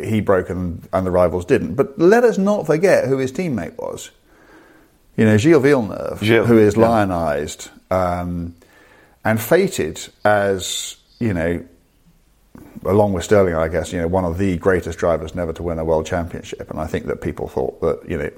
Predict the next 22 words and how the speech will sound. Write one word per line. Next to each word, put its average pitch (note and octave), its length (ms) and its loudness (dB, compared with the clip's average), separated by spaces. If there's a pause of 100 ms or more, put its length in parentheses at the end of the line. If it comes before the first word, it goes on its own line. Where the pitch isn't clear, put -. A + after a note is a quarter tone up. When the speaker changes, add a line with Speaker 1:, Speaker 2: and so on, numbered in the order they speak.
Speaker 1:
if E2 140 -8
he'd D#2 160 -6
lived, D2 300 -4
then D2 120 -8
it C2+ 120 -10
was D2+ 200 -6 (400)
absolutely E2 600 -4
gonna C#2+ 200 -8
be E2 100 -8
his D#2 260 -6
year - 260 -2 (480)
in G2 100 -2
nineteen E2+ 240 -4
eighty-two. E2 440 0 (760)
But, C#3+ 280 6
you F#3 120 2
know, A2 180 4
but D#3 260 0
Jody F#3 360 4
was, E3 520 0 (1400)
you F3 140 6
know, C#3+ 260 4